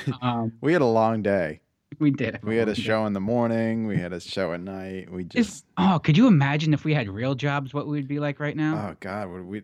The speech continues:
Speaker 1: we'd be doing this at, like, five o'clock, what normal people do things.
Speaker 2: Yeah, but we'd also, you know, it's not like we actually work, work. I mean, we kinda have to use our minds and a
Speaker 1: Oh,
Speaker 2: little bit of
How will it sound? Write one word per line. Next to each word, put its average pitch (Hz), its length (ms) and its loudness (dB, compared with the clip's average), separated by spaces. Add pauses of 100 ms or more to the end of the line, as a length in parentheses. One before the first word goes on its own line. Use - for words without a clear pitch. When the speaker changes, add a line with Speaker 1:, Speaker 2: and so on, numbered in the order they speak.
(120)
Speaker 1:
we'd 110 220 -12
be 101 80 -10
doing 107 280 -4
this 107 180 -10
at, 85 60 -8
like, 85 220 -12 (200)
five 95 260 -8
o'clock, 98 560 -6
what 76 140 -16
normal 101 320 -6
people 92 280 -12
do 82 200 -14
things. - 460 -18 (420)
Speaker 2:
Yeah, 247 240 0
but 156 240 -2
we'd 160 160 -4
also, 156 420 -4
you 131 160 2
know, 107 240 -4 (1040)
it's - 120 -20
not 185 80 -2
like 135 120 0
we 107 160 -4
actually 110 300 -6
work, 110 640 -2
work. - 360 -16 (640)
I 214 40 -20 (180)
mean, 131 140 2
we 120 80 0
kinda 147 340 4
have 139 120 0
to 127 60 -2
use 123 140 2
our 104 80 -2
minds 107 460 -2
and 110 100 0
a 104 60 4
Speaker 1:
Oh, - 40 4
Speaker 2:
little 120 160 4
bit 101 120 0
of 95 100 -2